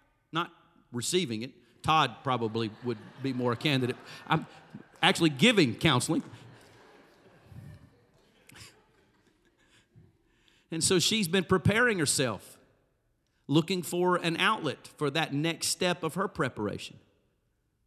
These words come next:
Got a text from, come here, Kathy, come, you stand right here. We'll, just, she didn't know we was gonna do this. Yeah. Got a text from Kathy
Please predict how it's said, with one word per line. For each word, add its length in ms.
Got 160
a 40
text 400
from, 180
come 140
here, 100
Kathy, 260
come, 280
you 140
stand 340
right 160
here. 180
We'll, 220
just, 160
she 220
didn't 160
know 80
we 60
was 120
gonna 180
do 160
this. 280
Yeah. 220
Got 80
a 40
text 360
from 140
Kathy 500